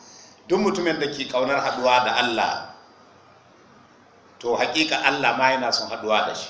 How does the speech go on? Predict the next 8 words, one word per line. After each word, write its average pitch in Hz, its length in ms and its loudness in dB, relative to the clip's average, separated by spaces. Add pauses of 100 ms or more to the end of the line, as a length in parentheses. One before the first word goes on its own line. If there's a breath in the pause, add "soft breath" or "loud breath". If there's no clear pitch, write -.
"Wa 131 120 2
man 160 220 2
kariha 151 360 0
liqa 156 400 2
Allahi 156 320 -2
kariha 147 320 0
Allahu 123 320 2
liqa'a." 95 560 -6